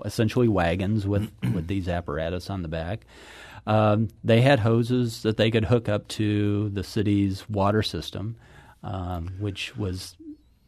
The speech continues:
Speaker 1: horribly inadequate and actually gave out halfway through the fire. Um, yes, but they were, they were em-, employing the, the bucket brigades and everything else.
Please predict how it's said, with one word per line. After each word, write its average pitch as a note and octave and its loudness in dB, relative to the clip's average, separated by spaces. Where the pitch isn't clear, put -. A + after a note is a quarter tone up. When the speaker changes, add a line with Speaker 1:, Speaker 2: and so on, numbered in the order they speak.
Speaker 1:
horribly A#2 4
inadequate F2 -2
and F#2+ -4
actually F#2 -2
gave F2+ 0
out F2+ 0
halfway E2 -8
through D#2 -8
the D2+ -10
fire. F2 -2
Um, G2 0
yes, A#2 2
but A#2+ 2
they A#2 8
were, A#2 6
they G#2+ 2
were A2+ 6
em-, G#2+ 2
employing A2 4
the, F#2+ 0
the G2+ -2
bucket G#2+ 4
brigades G#2 2
and G2 0
everything F#2+ -2
else. F#2 -6